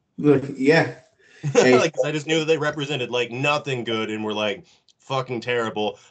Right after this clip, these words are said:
Speaker 2: I think I had too much, uh, French Revolution D N A or something like that. I'm like, <laughs>
Speaker 1: Um, there's, like, a
Speaker 2: fucking,
Speaker 1: weird
Speaker 2: uh, bourgeois. <laughs>
Speaker 1: I have, like, this,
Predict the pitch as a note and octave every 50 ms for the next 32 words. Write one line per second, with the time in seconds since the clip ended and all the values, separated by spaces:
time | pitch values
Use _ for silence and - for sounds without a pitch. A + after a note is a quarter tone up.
0 | _ G#2+ B2 E3+ A#3 B3 A#3 G#3+ F#3+ D3+ - G3 G#3 G3 F#3+ F3+ E3 C#3+ - -
1 | - - - _ _ _ - - - - - - - - _ - C3+ C#3 C#3 C3+
2 | B2+ A#2+ A#2 A2 E2 - - - - - _ _ _ _ _ - D3+ D3+ D3+ D#3
3 | C#3+ - D3+ E3 D#3 C#3+ B2+ C3 B2 C3 C#3+ D3 D3 C#3 - D#3 D#3 D3 D3 C#3
4 | C3 C3 D3 C#3+ D3 D3 C#3+ C#3+ D3 D3 D3+ D3 D3 D3 C#3+ C3 G#2+ G2 - -
5 | D3 C#3+ C3 - C3 A#2 G#2+ G#2 G2+ G2 - G#2 G#2 G2+ G2+ G2+ G2 - _ _
6 | _ _ _ _ _ _ _ _ _ _ _ _ _ - A2+ A#2 A2 A2 A2+ A#2
7 | A2+ B2 - A3 A3 G#3 - C#4 G#3 - - C4+ A3 - - B3 C3+ C3+ C3 B2
8 | A2 - - G2+ - _ _ _ _ _ - - - - - B2+ C3+ C3+ D3 E3
9 | F3 F3 F#3+ G#3 A3 G#3 G3 G3 G3 G3 G3 F#3+ F#3 - - - - - _ F3
10 | E3+ D#3 D3+ C3+ D#3 D#3+ D#3 D3 C#3 C#3 C3+ A#2+ A2 A2 _ _ _ _ _ _
11 | _ E3+ D#3+ - - - G#3 G#3+ A3 G#3+ - - G3 - - - A3 C#3+ C#3 -
12 | _ _ _ _ _ _ _ - D3 D3+ D3+ D3+ E3 F3+ F3+ F3+ F#3 F#3 E3+ D3+
13 | D#3+ E3 E3 D#3+ D3 C3+ C3 C#3 C#3+ C#3+ C3 C3 B2+